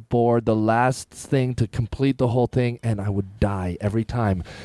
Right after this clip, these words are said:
And I'd be, like, so, like, oh, shaking my fist to, to the gods that I'd be like, "Okay, one more game. I know I'm gonna do it."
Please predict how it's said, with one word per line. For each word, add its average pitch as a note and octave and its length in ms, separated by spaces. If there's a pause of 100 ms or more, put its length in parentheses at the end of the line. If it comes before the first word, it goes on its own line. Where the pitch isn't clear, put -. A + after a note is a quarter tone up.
And A#2+ 120
I'd A#2 120
be, A#2+ 100
like, A2+ 220
so, C#3+ 200
like, C3 300
oh, E3+ 640
shaking C#3 500
my A#2 140
fist B2+ 320
to, A2+ 160
to A#2 180
the G#2+ 80
gods A2 360
that G#2 100
I'd G2 80
be G2 80
like, F#2 180
"Okay, F#2+ 180
one F#2 360
more G2 180
game. F2+ 240
I F2+ 80
know G2+ 320
I'm G2+ 100
gonna G2 140
do G#2+ 140
it." G2 80